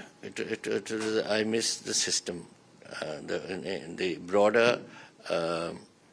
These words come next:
type of, uh, consultation that used to go on in, in the, over there. I mean, I was, for instance, P C C president three times, okay? Lekin it doesn't mean that only what I said went.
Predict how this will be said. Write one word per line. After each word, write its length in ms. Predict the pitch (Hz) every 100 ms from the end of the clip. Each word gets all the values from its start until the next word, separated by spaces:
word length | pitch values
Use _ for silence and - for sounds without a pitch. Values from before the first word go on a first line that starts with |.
| - - -
type 320 | 98 90 -
of, 300 | - 82 -
uh, 220 | 78 76
consultation 760 | - 95 - 101 87 80 - 85
that 200 | 80 -
used 180 | - -
to 60 |
go 120 | -
on 200 | - - - _ - - - -
in, 220 | 80 80
in 180 | 80 80
the, 100 | 82 -
over 200 | - 85
there. 200 | - - - _ - -
I 100 | 101
mean, 180 | 104 110
I 140 | 107 113
was, 160 | 110 - -
for 180 | - 104
instance, 360 | 101 - 101
P 200 | - 104
C 180 | 98 117
C 100 | 101
president 440 | - 90 92 92
three 140 | - 76
times, 460 | - - - - - _
okay? 340 | 95 - - - - - - - -
Lekin 260 | 196 139 117
it 160 | 113
doesn't 260 | 101 104 139
mean 180 | 120 123
that 200 | 117 -
only 280 | 98 95 123
what 220 | 104 101
I 180 | 95 113
said 320 | - 107 - - _ -
went. 340 | 90 87 -